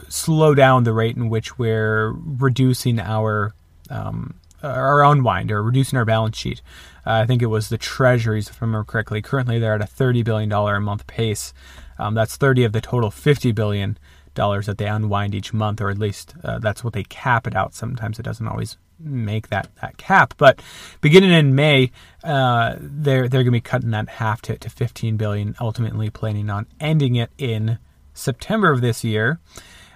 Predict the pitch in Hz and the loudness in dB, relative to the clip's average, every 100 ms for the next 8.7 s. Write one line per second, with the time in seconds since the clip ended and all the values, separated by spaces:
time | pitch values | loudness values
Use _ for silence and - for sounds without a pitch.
0 | _ 147 131 127 131 147 170 180 165 151 | _ 0 2 4 4 6 8 6 4 4
1 | 147 - 139 139 131 - 139 131 123 - | 2 0 2 4 2 0 -6 -4 -6 -2
2 | 127 135 123 - 123 120 117 113 - _ | -2 -2 -2 -2 0 2 0 -2 -8 _
3 | _ - 123 113 - - - - - - | _ -12 -8 -8 -10 -12 -10 -10 -10 -14
4 | - - 160 151 139 135 135 131 123 113 | -10 2 4 6 6 6 6 4 2 0
5 | - _ _ _ _ - 143 135 123 117 | -6 _ _ _ _ -8 0 0 2 2
6 | 120 123 - 117 - 117 - 120 113 110 | 0 -2 -4 -4 -4 -10 -6 -4 -4 -4
7 | - 147 156 131 117 - - 131 135 127 | -2 0 2 2 0 -2 0 2 2 2
8 | 110 110 - 107 - 113 | 0 -2 -4 -8 -4 -4